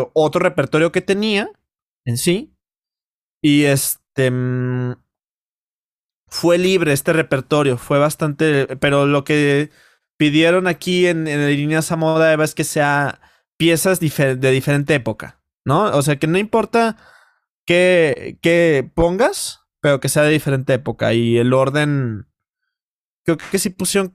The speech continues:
no me acuerdo si fue cronológico o si fue como que al gusto, pero en sí que todas tienen que ser, por ejemplo, que del barroco o de, o clásico o romántico. Y no importa, no importa si uno no escoge barroco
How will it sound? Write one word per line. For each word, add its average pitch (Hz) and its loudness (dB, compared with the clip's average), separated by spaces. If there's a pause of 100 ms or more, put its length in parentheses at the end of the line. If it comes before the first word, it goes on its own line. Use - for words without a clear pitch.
no 175 0
me 208 0
acuerdo 208 -2
si 185 -6
fue 165 -2
cronológico 175 0
o 139 2
si 147 0
fue 160 -2
como 165 -2
que - -4
al 123 0
gusto, 180 -2 (760)
pero 151 2
en 147 0
sí 165 -2
que 185 0
todas 180 2
tienen 180 0
que 170 -2
ser, 165 -2
por 170 0
ejemplo, 156 -2
que 131 0
del 120 0
barroco 180 0 (280)
o 135 2
de, 135 -2
o 135 -2
clásico 165 0
o 127 2
romántico. 160 -2 (520)
Y 175 0
no 185 0
importa, 226 2
no 190 -2
importa 240 -2
si 151 -2
uno 170 0
no 190 0
escoge 190 -2
barroco 139 0